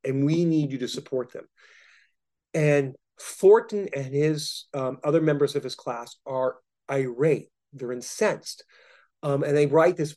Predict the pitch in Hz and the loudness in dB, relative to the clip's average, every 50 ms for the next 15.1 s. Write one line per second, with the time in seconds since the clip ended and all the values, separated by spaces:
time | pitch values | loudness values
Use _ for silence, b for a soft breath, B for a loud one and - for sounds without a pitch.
0 | _ - 143 - 147 196 208 220 202 170 143 139 139 143 151 151 156 151 143 139 | _ -6 -4 2 4 4 6 6 4 2 0 4 4 4 4 4 2 -2 -4 -4
1 | 131 131 123 - - - 180 196 180 120 - - - - - - _ _ _ _ | -4 -10 -10 -8 -2 0 0 0 0 -4 -8 -10 -12 -12 -12 -14 _ _ _ _
2 | _ _ _ _ _ - - - 160 151 135 139 127 123 135 151 147 147 151 151 | _ _ _ _ _ -12 -6 -2 0 2 2 2 0 2 2 4 4 4 4 2
3 | 147 151 - - 135 131 131 127 127 135 131 - - 147 139 139 135 127 113 123 | 0 -4 -6 -4 -2 -2 -2 -2 -2 -6 -8 -4 2 4 4 4 4 2 -4 -8
4 | 127 123 - - 220 214 208 156 151 131 123 - 156 151 160 226 277 277 233 - | -10 -10 -8 -6 -6 -6 -6 -6 -8 -8 -6 -6 -6 -2 2 2 2 2 2 -2
5 | - _ b b b b b b b - - 190 180 151 202 247 277 - - - | -10 _ b b b b b b b -8 -2 0 4 6 6 6 4 0 -4 -4
6 | - 190 185 196 196 170 180 165 - - 175 170 165 160 151 139 135 127 - - | -4 -4 -2 -2 -4 -4 -4 -6 -2 -2 0 2 2 2 2 0 -2 -2 -4 -8
7 | _ _ _ _ - - 151 - - 160 196 202 190 196 180 175 165 143 160 139 | _ _ _ _ -14 -14 -12 -8 -6 -4 -4 0 0 2 2 2 0 -2 -4 -6
8 | 135 135 - - 160 160 156 - - 156 151 156 - 135 123 - 127 123 120 139 | -6 -6 -4 -2 -2 -2 -2 -4 -6 -6 -6 -4 -6 -10 -8 -6 -6 -6 -4 -2
9 | 151 151 151 - 165 151 151 b b b b b b _ - 139 135 156 156 156 | -4 -4 -4 -6 -8 -8 -8 b b b b b b _ -10 -6 -4 -4 -4 -4
10 | - - 156 143 139 143 _ - 143 131 131 139 139 143 147 135 131 127 - - | -4 -2 -2 -2 -2 -2 _ -12 -6 -2 0 0 0 0 -2 -2 -4 -6 -8 -8
11 | - 143 113 - - 131 110 113 113 139 139 143 - - 165 151 139 135 131 135 | -6 -6 -6 -6 -10 -12 -12 -10 -8 -6 -6 -8 -6 -6 -2 0 0 0 -2 -2
12 | - 143 143 131 139 131 135 - B B B B B B - - - - 185 - | -2 -2 0 0 0 -4 -4 -10 B B B B B B -8 -4 0 0 0 0
13 | 170 151 160 - 170 143 135 139 139 135 139 139 135 131 127 - 139 - - - | 0 -6 -2 -2 0 2 2 2 2 2 2 0 2 0 0 -2 -6 -8 -6 -4
14 | 143 135 131 - - - 175 160 160 147 143 143 135 131 127 - 131 131 127 123 | -4 -4 -4 -4 0 2 4 4 4 4 4 4 2 0 -2 -4 -6 -8 -8 -8
15 | 120 | -10